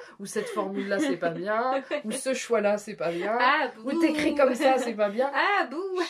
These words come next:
Speaker 2: Chacun a le droit d'avoir son opinion, ça, je suis
Speaker 1: Oui.
Speaker 2: d'accord. Moi, je suis assez bienveillante et ouverte.
Speaker 1: Mm.
Speaker 2: Chacun fait ce qu'il peut, chacun fait ce qu'il veut, quel que soit le thème. Voilà, moi, je suis plus dans l'échange que dans le jugement.
Speaker 1: Oui, oui, oui, bah, je suis
Speaker 2: À, à
Speaker 1: complètement,
Speaker 2: d'autres
Speaker 1: euh,
Speaker 2: sujets qu'on n'aborde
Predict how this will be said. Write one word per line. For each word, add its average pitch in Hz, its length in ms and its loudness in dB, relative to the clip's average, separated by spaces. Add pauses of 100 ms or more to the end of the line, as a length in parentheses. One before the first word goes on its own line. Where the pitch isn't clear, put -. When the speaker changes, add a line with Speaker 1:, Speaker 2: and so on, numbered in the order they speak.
(120)
Speaker 2:
Chacun 247 420 0
a 220 80 0
le 196 60 -4
droit 185 260 -4
d'avoir 202 240 -4
son 196 160 -14
opinion, 170 440 -10
ça, 202 120 -14
je 175 60 -8
suis 220 80 -6
Speaker 1:
Oui. 214 60 -4
Speaker 2:
d'accord. 175 300 -8
Moi, 202 160 -6
je 202 60 -8
suis - 140 -10
assez 180 220 -12
bienveillante 190 560 -12
et 190 40 -12
ouverte. 170 320 -10
Speaker 1:
Mm. - 160 -16
Speaker 2:
Chacun 208 240 -10
fait 196 140 -16
ce - 80 -20
qu'il 185 120 -18
peut, 190 140 -14
chacun 180 300 -14
fait 170 140 -20
ce 160 100 -20
qu'il 170 160 -14
veut, 185 180 -12 (120)
quel 240 180 -6
que 220 160 -12
soit 208 180 -12
le 180 160 -10
thème. 196 320 -12 (800)
Voilà, 190 300 -2
moi, 185 160 -8
je - 80 -16
suis - 160 -16
plus 262 340 -6
dans 240 140 2
l'échange 220 440 -6
que - 60 -14
dans 196 160 -10
le 190 80 -10
jugement. 175 420 -14 (320)
Speaker 1:
Oui, 254 340 -4
oui, 226 100 -16
oui, 202 220 -14
bah, 202 240 -12
je 196 60 -20 (120)
suis 196 140 -18
Speaker 2:
À, 185 160 -4
à - 40 -6
Speaker 1:
complètement, 185 280 -2
Speaker 2:
d'autres 226 320 0
Speaker 1:
euh, 233 60 4
Speaker 2:
sujets 220 420 -4
qu'on 220 120 -8
n'aborde 180 460 -4